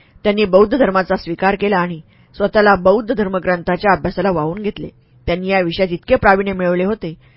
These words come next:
हिंदुस्थानमध्ये या विषयात त्यांच्या तोडीचा कोणीही नव्हता. त्यांनी गुजरात विद्यापीठात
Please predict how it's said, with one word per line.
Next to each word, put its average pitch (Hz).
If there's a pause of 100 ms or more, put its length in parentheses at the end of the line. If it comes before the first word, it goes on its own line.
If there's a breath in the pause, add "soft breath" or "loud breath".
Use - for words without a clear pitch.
(420 soft breath)
हिंदुस्थानमध्ये 214
या 185
विषयात 175 (200)
त्यांच्या 185
तोडीचा 180
कोणीही 180
नव्हता. 208 (420)
त्यांनी 180
गुजरात 175
विद्यापीठात 170